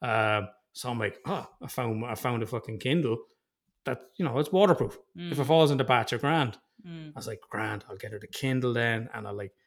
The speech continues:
Speaker 1: fucking, uh, I'll put money on with books." So, like, bang, there it is, preloaded. Pick what you want, baby.
Speaker 2: Yeah.
Speaker 1: It's all yours. Get whatever book you want.
Speaker 2: It's all
Speaker 1: Read it,
Speaker 2: pictures.
Speaker 1: read in the bath. <laughs> Get your markers. <laughs>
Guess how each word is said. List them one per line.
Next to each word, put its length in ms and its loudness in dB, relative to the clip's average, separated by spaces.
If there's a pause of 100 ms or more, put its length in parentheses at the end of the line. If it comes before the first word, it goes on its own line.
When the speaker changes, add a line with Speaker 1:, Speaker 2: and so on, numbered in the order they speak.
(120)
Speaker 1:
fucking, 440 -14 (460)
uh, 180 -10
I'll 120 -2
put 280 0
money 220 0
on 140 -2
with 200 -8
books." 480 4 (180)
So, 180 -12
like, 220 -4 (200)
bang, 400 6
there 160 4
it 80 4
is, 140 4
preloaded. 600 6
Pick 180 -4
what 120 -4
you 60 0
want, 200 -2
baby. 340 -4
Speaker 2:
Yeah. 140 -12 (140)
Speaker 1:
It's 80 -8
all 220 2
yours. 380 2 (280)
Get 160 2
whatever 240 2
book 220 0
you 80 2
want. 240 -2 (680)
Speaker 2:
It's 100 2
all 140 8
Speaker 1:
Read 60 4
it, 20 6
Speaker 2:
pictures. 360 0
Speaker 1:
read 280 12
in 100 10
the 80 10
bath. 480 10
<laughs> 460 0
Get 140 2
your 100 8
markers. 760 8
<laughs> 40 -10